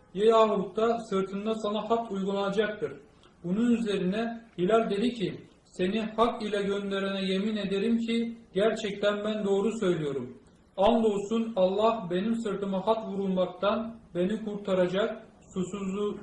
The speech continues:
suçsuzluğumu ortaya koyacak, vahiy indirecektir." Bunun üzerine Cebrail indi ve ona Peygamber Efendimiz'e eşlerine zina isnat edip buyruğunu indirdi. Bu buyrukları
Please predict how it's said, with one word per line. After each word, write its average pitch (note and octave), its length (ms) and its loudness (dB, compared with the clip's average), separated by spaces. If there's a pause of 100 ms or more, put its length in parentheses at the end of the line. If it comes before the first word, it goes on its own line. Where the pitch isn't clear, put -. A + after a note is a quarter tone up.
suçsuzluğumu G3+ 880 -2
ortaya G3+ 480 0
koyacak, F#3 600 0
vahiy G3+ 300 0
indirecektir." G3 720 -2 (720)
Bunun A3+ 360 2
üzerine G3 680 -2 (100)
Cebrail G3+ 580 4
indi D#3+ 420 -4 (120)
ve F#3+ 60 2
ona G#3+ 480 2
Peygamber G3+ 460 0
Efendimiz'e F#3+ 880 -2 (280)
eşlerine G3 640 -2
zina G3+ 300 0
isnat F#3+ 420 -2
edip F#3 320 -2
buyruğunu F#3+ 420 0
indirdi. F3 680 0 (360)
Bu A3+ 180 -2
buyrukları G3+ 800 0